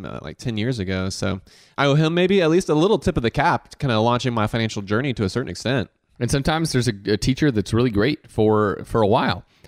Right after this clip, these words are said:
Speaker 2: and then you kinda move past, you know, what they have to offer. But yeah, l-, I'm really interested to tackle this topic today.
Speaker 1: Yeah, it should be fun.
Speaker 2: Matt, before we get to that, I wanted to
Speaker 1: You got
Speaker 2: a-
Speaker 1: frugal versus cheap?
Speaker 2: Yeah, I kinda wanted to ask you a question.
Speaker 1: I
Speaker 2: Is
Speaker 1: see that written down here, so.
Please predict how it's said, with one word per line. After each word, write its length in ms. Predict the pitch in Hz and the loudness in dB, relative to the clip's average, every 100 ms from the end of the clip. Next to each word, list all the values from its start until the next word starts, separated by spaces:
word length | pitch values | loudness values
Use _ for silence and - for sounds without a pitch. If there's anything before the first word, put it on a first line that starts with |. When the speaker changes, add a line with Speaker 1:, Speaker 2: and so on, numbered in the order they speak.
| - | -4
Speaker 2:
and 120 | 104 | 0
then 220 | 117 135 | 0 0
you 80 | 113 | -2
kinda 220 | 143 135 | 0 2
move 240 | 110 120 - | 2 2 2
past, 560 | 127 110 - - - | -2 -2 -8 -12 -16
you 80 | - | -4
know, 60 | 98 | -2
what 140 | 104 | 0
they 80 | 110 | 0
have 160 | 113 98 | 0 0
to 40 | |
offer. 360 | 80 98 80 80 - | 0 0 -4 -10 -4
But 100 | - | 0
yeah, 160 | 131 98 | 2 2
l-, 140 | 98 - | 0 0
I'm 320 | 107 113 117 | 0 2 2
really 200 | 117 110 | 4 2
interested 360 | 107 113 - 98 | 0 -2 -2 -2
to 80 | |
tackle 280 | 90 110 107 | 0 0 0
this 100 | 98 | -2
topic 320 | - 104 127 | 0 0 0
today. 260 | - 131 156 120 | -2 0 0 0
Speaker 1:
Yeah, 140 | 101 | -4
it 60 | 85 | -4
should 120 | 117 | -6
be 60 | |
fun. 420 | 135 82 98 90 78 - | -6 -4 -2 -4 -8 -4
Speaker 2:
Matt, 180 | 131 117 | -2 0
before 220 | 113 135 | 0 0
we 80 | 131 | 2
get 100 | 135 | 0
to 60 | |
that, 180 | 135 123 | 0 0
I 60 | 104 | 2
wanted 240 | 135 175 | 2 0
to 140 | - 120 | 2 4
Speaker 1:
You 280 | 110 104 104 110 | 6 4 2 0
got 180 | 117 127 | 2 2
Speaker 2:
a- 20 | |
Speaker 1:
frugal 240 | 143 143 135 | 4 4 4
versus 260 | 139 - | 2 2
cheap? 260 | 165 226 - | 0 0 -2
Speaker 2:
Yeah, 240 | 120 165 160 | 0 4 4
I 60 | |
kinda 160 | - 165 | 2 2
wanted 140 | 160 | 2
to 40 | 139 | 2
ask 140 | 139 | 2
you 60 | 135 | 2
a 20 | |
question. 320 | 143 127 101 | 2 2 2
Speaker 1:
I 60 | 107 | 2
Speaker 2:
Is 80 | 123 | 2
Speaker 1:
see 80 | |
that 140 | 151 147 | 4 2
written 200 | 147 143 | 2 2
down 180 | 147 147 | 0 2
here, 260 | 123 107 107 | 2 2 0
so. 400 | 113 113 127 | 0 0 -2